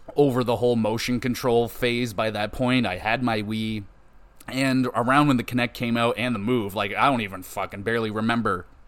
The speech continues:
the Move. Uh, that was just, that was, oh man, I don't know what PlayStation was thinking with that one, but yeah, didn't touch either of those, uh, but I did, I watched a ton of YouTube, uh, I still do, but back then I used to watch a lot of Video Games Awesome,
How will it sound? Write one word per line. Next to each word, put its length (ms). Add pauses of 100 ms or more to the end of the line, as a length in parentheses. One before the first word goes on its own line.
(380)
the 160
Move. 400
Uh, 240 (500)
that 180
was 140
just, 260
that 180
was, 160 (160)
oh 360
man, 240
I 60
don't 120
know 100
what 220
PlayStation 540
was 100
thinking 300
with 140
that 220
one, 280
but 380 (300)
yeah, 200
didn't 260
touch 320
either 380
of 140
those, 800
uh, 220
but 160
I 80
did, 640 (400)
I 160
watched 400
a 140
ton 520
of 280
YouTube, 680 (160)
uh, 360
I 60
still 280
do, 200
but 300
back 240
then 320
I 80
used 220
to 60
watch 240
a 60
lot 240
of 160
Video 320
Games 300
Awesome, 580